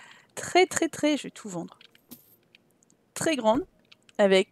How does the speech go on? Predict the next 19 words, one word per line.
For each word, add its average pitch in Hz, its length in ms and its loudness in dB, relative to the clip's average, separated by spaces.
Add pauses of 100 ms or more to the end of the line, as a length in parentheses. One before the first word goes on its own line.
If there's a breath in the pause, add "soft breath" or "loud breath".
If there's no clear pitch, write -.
énormément 285 560 6
de 254 100 -2
possibilités. 262 1160 0 (2000)
Et 240 180 6
surtout, 294 380 -2
est-ce 233 160 4
que 269 200 0
je 220 120 4
vais 240 260 8
y 233 80 10
arriver ? 233 420 8 (2000)
Tac, - 340 0
ah, 202 60 -4
d'accord, 196 240 -6
on - 20 -4
peut - 140 -4
pas 196 160 0
le 190 60 -2
vendre. 220 240 0